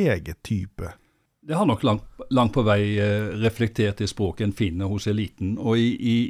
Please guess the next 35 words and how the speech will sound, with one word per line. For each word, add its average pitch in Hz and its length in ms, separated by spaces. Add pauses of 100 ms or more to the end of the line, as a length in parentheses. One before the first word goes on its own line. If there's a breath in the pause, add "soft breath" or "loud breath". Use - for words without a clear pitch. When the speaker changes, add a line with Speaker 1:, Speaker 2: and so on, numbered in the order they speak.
Speaker 2:
eh, 113 120
altså 113 240
i 120 80
Tyskland, 147 460
ikke 175 100
sant, 151 320
så 185 80
var 120 220
det, 120 160 (100)
eh, 113 240
så, 135 160 (120)
så - 200
utviklet 107 640 (100)
scenespråket 107 640
seg 123 160
kanskje, 113 380 (880 soft breath)
altså, 127 340 (160)
jeg 127 200
pleier 135 260
litt 120 180
flåsete 117 400
å - 60
si 131 180
at 120 500 (140)
scenes-, 127 480
det 135 160
tyske 156 300
scenespråket, 139 840
eh, 135 280 (420)
var 127 240
tidligere 117 540
ute 120 240
enn 117 180
Tysklands 107 420
samling, 107 400